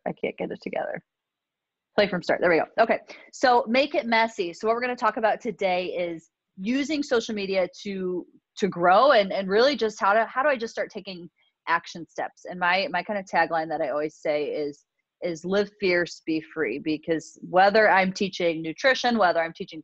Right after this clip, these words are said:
fitness, whether I'm teaching, you know, women like you to, to get started in business, like, I am all about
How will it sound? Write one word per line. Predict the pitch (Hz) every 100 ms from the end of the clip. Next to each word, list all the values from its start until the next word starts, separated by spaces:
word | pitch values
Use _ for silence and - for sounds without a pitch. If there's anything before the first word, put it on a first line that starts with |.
| -
fitness, | 226 202 190 -
whether | 180 165
I'm | 165
teaching, | 185 180 180 160 _ _ _
you | 175 175
know, | 156 139 -
women | 214 220 226
like | 190 180 -
you | 269 294
to, | 294 233 190 -
to | 185 160 _ _ _ _ _
get | 254 254
started | - 190 233 262
in | 262
business, | 269 262 262 254 -
like, | 175 -
I | 185 240
am | 277
all | 220 208
about | 190 185 165 160 -